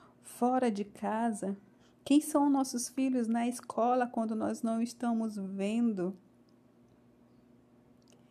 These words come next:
O que tem sido agradável ao paladar da sua família?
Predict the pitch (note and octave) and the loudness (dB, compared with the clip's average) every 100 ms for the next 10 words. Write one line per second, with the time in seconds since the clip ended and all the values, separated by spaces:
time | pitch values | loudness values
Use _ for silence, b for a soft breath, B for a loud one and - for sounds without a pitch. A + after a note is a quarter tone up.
0 | B B B - - A#3 - D#4 E4+ - | B B B -20 -6 -6 0 2 2 2
1 | C4 A3+ G3+ G#3 G3+ F#3 F#3+ F#3 F3 F3 | 2 4 4 4 2 2 2 0 0 -4
2 | - B B B G3 G3 G3 F#3 F#3 F3 | -8 B B B 0 0 2 2 2 0
3 | - - - G3+ - G3+ - G#3+ G3 G3 | -2 -4 -4 -6 -8 -10 -8 -6 -4 -4
4 | G3 | -6